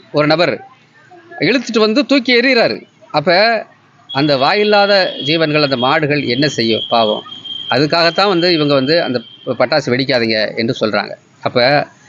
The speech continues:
இதை மீ-, இதை மீறி வந்து அவங்க செய்யும்போது இரு தரப்பினிடையே அந்த மோதல் போக்குகள் உருவாக்குது. அப்ப அந்த மோதல் போக்கை உருவாக்குறது யாரு? உருவாக்கியும் விட்டு இவர்களே போஸ்ட் அடிச்சும் ஒட்டுதாங்க. அப்ப போஸ்ட் அடிச்சு ஒட்டி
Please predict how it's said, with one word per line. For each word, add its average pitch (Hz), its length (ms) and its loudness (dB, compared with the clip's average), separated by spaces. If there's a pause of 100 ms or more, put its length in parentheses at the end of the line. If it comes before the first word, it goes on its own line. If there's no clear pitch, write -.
(300)
இதை 139 240 2
மீ-, 131 160 2
இதை 135 240 2
மீறி 269 340 4
வந்து 220 260 2
அவங்க 156 500 0
செய்யும்போது 143 720 0 (360)
இரு 139 220 2 (120)
தரப்பினிடையே 120 680 0 (400)
அந்த 117 200 -2
மோதல் 123 360 2
போக்குகள் 113 420 0
உருவாக்குது. 110 440 0 (380)
அப்ப 139 240 0
அந்த 127 220 2
மோதல் 160 360 2
போக்கை 160 340 0
உருவாக்குறது 143 460 2
யாரு? 123 380 0
உருவாக்கியும் 196 760 2 (380)
விட்டு 131 720 0 (360)
இவர்களே 226 420 2
போஸ்ட் 214 360 0
அடிச்சும் 165 300 2
ஒட்டுதாங்க. 120 340 0 (360)
அப்ப 170 320 2
போஸ்ட் 208 340 0
அடிச்சு 180 220 0
ஒட்டி 165 560 2